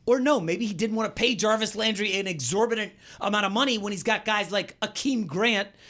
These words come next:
uh, and Grant had a great season out of the slot. I, I,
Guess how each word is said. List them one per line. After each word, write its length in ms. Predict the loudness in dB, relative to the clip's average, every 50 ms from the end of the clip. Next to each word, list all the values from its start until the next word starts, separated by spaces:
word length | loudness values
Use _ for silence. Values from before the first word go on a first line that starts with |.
| -14 -6
uh, 200 | -2 -2 -2 0 -2
and 140 | -4 -4 0
Grant 220 | 0 0 2 2 0
had 100 | -2 -4
a 40 |
great 440 | -4 -4 -4 -6 -6 -6 -10 -10 -8 -4
season 360 | -4 -2 -4 -4 -4 -4 -2
out 120 | -2 -2
of 60 | -2
the 60 | -4 -4
slot. 380 | -4 -4 -4 -2 -2 -4 -4 -6 -14 -20 -20 -20 -20 -6 _ -4
I, 60 | -4 -4 -6 -2 2 2
I, 160 | 2 2